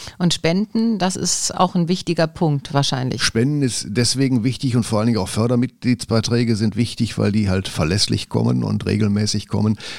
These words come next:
Speaker 2: weil es einige Bereiche gibt, in denen eben die Finanzierung defizitär ist. Es gibt Bereiche, die sind von Hause aus nicht auskömmlich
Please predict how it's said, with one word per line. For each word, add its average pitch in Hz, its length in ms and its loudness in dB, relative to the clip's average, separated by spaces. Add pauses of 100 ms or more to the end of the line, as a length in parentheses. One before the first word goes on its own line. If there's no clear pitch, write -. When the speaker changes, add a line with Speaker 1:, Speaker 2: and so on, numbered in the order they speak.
Speaker 2:
weil 107 160 2
es 101 100 -2
einige 110 320 0
Bereiche 101 420 -2
gibt, 113 240 0
in 101 160 2
denen 104 220 2
eben 107 180 0
die 104 100 0
Finanzierung 104 680 0
defizitär 92 720 -2
ist. 71 120 -4
Es - 140 -2
gibt - 180 -4
Bereiche, 98 320 0
die 101 100 0
sind 95 120 -2
von 92 160 0
Hause 92 240 0
aus - 180 -2
nicht 82 160 -4
auskömmlich 113 640 0